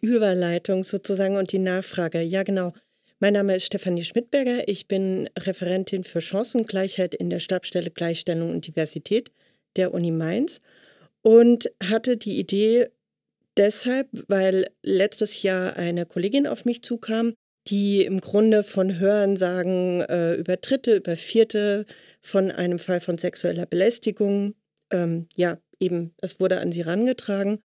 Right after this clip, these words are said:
Und sie hat mich gefragt, was man denn da tun könne und welche Dokumente es gibt, welche Unterlagen. Und im Zuge dessen, dass wir uns unterhalten hatten, weil sie auch ganz konkret nachgefragt hat, ähm,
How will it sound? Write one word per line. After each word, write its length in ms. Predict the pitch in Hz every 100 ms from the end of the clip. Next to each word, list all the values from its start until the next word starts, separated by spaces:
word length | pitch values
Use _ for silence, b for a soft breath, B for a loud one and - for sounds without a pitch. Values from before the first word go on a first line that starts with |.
| _ _ _ _ -
Und 220 | 214 208
sie 180 | 214 208
hat 140 | -
mich 160 | 196 -
gefragt, 340 | 185 190 -
was 180 | 190 -
man 140 | 190
denn 160 | 180 170
da 80 | 170
tun 320 | - 254 233
könne 540 | 214 202 196 190 185
und 320 | - 160 - -
welche 360 | 180 170 196
Dokumente 520 | 190 180 214 214 226
es 140 | 220 -
gibt, 180 | 185 196
welche 220 | 175 180
Unterlagen. 580 | 190 180 160 156 160 170 _ _ _ _ -
Und 80 | 226
im 120 | 240
Zuge 240 | - 262
dessen, 380 | 269 226 - 277
dass 180 | 233 -
wir 80 | -
uns 140 | 185
unterhalten 540 | 175 165 170 214 240 214
hatten, 520 | - 214 214 214 -
weil 240 | 175 175 170
sie 100 | -
auch 140 | -
ganz 260 | 190 190 -
konkret 640 | 190 180 - 196 226 196
nachgefragt 840 | 185 196 196 214 - 196 190 - 202
hat, 320 | 185 - -
ähm, 320 | 180 180 170